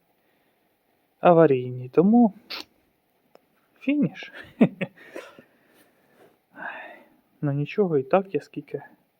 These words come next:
підігнав усього. Але, звісно, перед тим, як його приварювати, я його зніму і всередині внутрішню арку, ту, що я не буду різати, я загрунтую, змащу і все буде добре.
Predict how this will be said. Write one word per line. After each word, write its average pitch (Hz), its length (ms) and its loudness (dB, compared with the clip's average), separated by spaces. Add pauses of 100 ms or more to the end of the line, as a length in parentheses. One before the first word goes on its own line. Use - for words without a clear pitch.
(120)
підігнав 143 640 -10
усього. - 400 -20 (1800)
Але, 147 200 2
звісно, 156 440 -4
перед 135 300 -4
тим, 151 160 -6
як 131 180 -12
його 135 540 -2 (140)
приварювати, 135 680 -2
я 135 100 0
його 127 240 -4
зніму 139 420 -6
і 165 120 -6
всередині 139 680 -2
внутрішню 143 560 -8
арку, 170 440 0
ту, 160 160 -4
що - 180 -10
я 139 140 -4
не 151 200 -2
буду 135 340 -4
різати, 156 400 -2 (720)
я 151 540 -4 (320)
загрунтую, 143 1000 0
змащу 143 840 -2
і - 20 2
все 139 240 -2
буде 160 220 -2
добре. 151 420 0